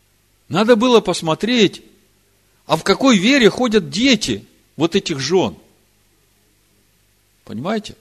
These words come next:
Насколько они ходят в иудейской вере? И если дети ходят в иудейской вере, то это говорят о том, что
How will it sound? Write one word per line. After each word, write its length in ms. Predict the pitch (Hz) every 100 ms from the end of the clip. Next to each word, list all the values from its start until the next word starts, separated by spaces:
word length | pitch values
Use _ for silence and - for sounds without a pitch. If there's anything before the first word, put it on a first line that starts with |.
| _ _ _ _ _ _ _ _ _ _ _ _ _ _ _ _ _ _
Насколько 680 | 160 - 285 311 254 196 196
они 540 | 202 277 277 240 220 -
ходят 400 | 269 277 202 180
в 100 | 220
иудейской 520 | 220 220 208 - 196
вере? 380 | 190 170 101 - _ _ _ _ - -
И 60 |
если 300 | 190 247 269
дети 360 | 226 277 269 202
ходят 360 | 240 240 175 196
в 60 |
иудейской 480 | 214 208 226 - 208
вере, 280 | 226 285 180
то 120 | 208
это 160 | 202 208
говорят 400 | 214 226 214 220
о 60 |
том, 160 | 220 208
что 260 | - 180